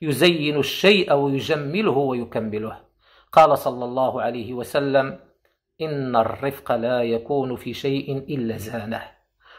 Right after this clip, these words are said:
ولا نزع من شيء إلا شانه". فالحياة مع الرفق أيها الأحبة، والعفو والصفح نعمة وسعادة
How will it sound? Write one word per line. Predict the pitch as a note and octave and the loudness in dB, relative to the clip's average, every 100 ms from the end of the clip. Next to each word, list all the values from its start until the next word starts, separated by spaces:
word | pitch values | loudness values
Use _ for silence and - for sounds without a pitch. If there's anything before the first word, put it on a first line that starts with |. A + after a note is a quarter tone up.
| - | -6
ولا | D3 D3+ D3 D3 C3+ C3+ B2+ B2+ B2 | 6 6 8 8 8 6 6 4 2
نزع | D#3+ C#3 C3 B2+ A#2+ | -2 -4 -4 -6 -8
من | A#2+ C3+ | -8 -8
شيء | A2+ - D3+ C#3 C#3 D#3 | -8 -4 -2 -2 -4 -6
إلا | D#3 D3+ B2 A#2 | -6 -4 -2 -2
شانه". | A2+ A2+ G2+ G#2 - - _ _ _ _ - | -4 -6 -6 -8 -12 -18 _ _ _ _ 0
فالحياة | - - C#3+ D3 C#3 | 0 2 4 4 4
مع | C#3+ A2 | -2 -4
الرفق | A2+ B2 C3 - - - _ | -2 -2 -4 -8 -20 -20 _
أيها | C#3+ A#2+ | -6 -4
الأحبة، | B2 - C3 G#2+ G#2 - _ _ _ - | -4 -6 -6 -8 -10 -12 _ _ _ 0
والعفو | D3 C#3 B2 - - - _ _ _ _ | 2 6 4 2 -8 -20 _ _ _ _
والصفح | B2+ A#2 - - C#3+ - - - _ _ - | -2 -2 2 4 2 -2 -18 -20 _ _ -6
نعمة | E3+ A2 B2 A#2+ C3+ A#2+ | -2 0 -2 -4 -4 -6
وسعادة | A2 - G#2+ F#2+ G2+ F#2 | -6 -2 -2 -2 -6 -8